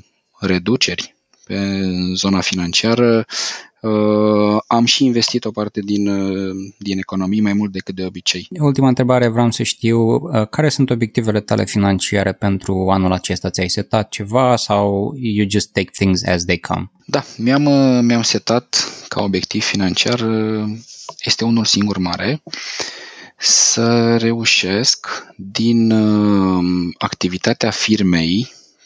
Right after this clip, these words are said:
Speaker 1: pe care o fac împreună cu fratele meu,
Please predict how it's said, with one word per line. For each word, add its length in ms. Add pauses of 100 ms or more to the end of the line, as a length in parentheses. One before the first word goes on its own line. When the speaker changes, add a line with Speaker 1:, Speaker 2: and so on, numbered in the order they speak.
(160)
Speaker 1:
pe 140
care 1080 (680)
o 60
fac 160
împreună 360
cu 80
fratele 380
meu, 360